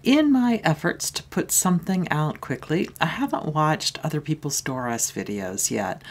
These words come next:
but I'm sure we'll all have some overlaps here in our BookTube greetings to you.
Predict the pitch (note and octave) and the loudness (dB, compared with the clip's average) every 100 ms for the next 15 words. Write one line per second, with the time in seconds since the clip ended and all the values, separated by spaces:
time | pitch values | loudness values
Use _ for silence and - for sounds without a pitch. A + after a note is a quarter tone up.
0 | - - - - F3 F3+ - - G3+ G#3+ | -16 -18 -10 -2 0 2 0 0 4 4
1 | G#3+ G3 G3+ - - D3 E3 D#3 C3+ C3+ | 4 4 4 2 0 2 2 2 -2 -2
2 | C#3 - D3 - C#3+ A#2+ G2+ G#2 - - | 0 0 -2 -2 -4 -4 -4 -4 -2 -4
3 | A2+ G#2 G#2+ G#2 B2 B2 A#2 B2+ B2+ - | -2 -4 -4 -6 -6 -6 -6 -6 -6 -8
4 | C3 - C#3 - C#3 A#2 B2 - C3+ A2+ | -8 -6 -6 -2 -2 0 -2 -4 -2 -2
5 | G#2+ | -4